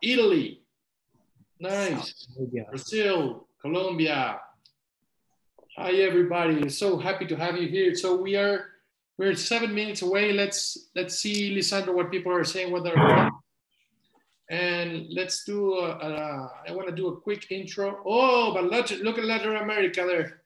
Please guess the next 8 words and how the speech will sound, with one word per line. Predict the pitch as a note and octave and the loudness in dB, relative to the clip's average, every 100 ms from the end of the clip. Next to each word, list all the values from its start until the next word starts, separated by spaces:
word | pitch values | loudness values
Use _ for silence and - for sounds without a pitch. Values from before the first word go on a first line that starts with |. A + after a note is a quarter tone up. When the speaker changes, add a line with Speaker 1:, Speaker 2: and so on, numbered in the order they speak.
| _ _ _ _ _ _ _ _ | _ _ _ _ _ _ _ _
Speaker 1:
C-, | - - | -10 -4
can | A#3+ B3 | 0 2
we | B3+ B3 A#3+ | 2 2 2
do | A#3 A#3+ A#3 | 0 -2 0
the | A3 A3 G#3+ G3+ F#3+ E3 | 0 2 2 2 0 2
vote | G#3 A3+ | 2 2
again, | A3 G#3+ B3 | -2 0 0
Lisandro? | B3+ - C4+ C#4+ D#4+ | -2 0 0 0 -4